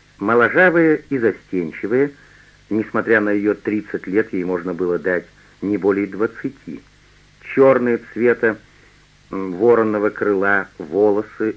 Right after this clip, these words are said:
усыпанные бриллиантами, были украшены зеленью и колосьями.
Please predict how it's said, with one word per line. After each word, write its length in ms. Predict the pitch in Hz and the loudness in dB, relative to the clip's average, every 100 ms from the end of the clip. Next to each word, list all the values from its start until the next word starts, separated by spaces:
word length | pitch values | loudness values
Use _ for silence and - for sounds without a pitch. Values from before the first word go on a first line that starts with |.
| - | -8
усыпанные 720 | 98 - 113 107 101 98 98 | -12 -6 -6 -4 -6 -4 -6
бриллиантами, 840 | 90 95 90 95 95 95 98 95 - _ _ _ _ - | -4 -4 -2 -2 -2 -4 -6 -8 -10 _ _ _ _ -12
были 320 | 65 170 185 | 0 4 4
украшены 760 | 160 - 131 165 - 147 117 78 | 2 2 2 2 -2 -4 -4 -2
зеленью 580 | 123 151 151 139 139 139 - _ | -2 -2 -4 -2 -4 -6 -20 _
и 80 | 123 | -6
колосьями. 760 | 120 107 78 65 - - 57 | -2 -2 -2 -6 -12 -16 -16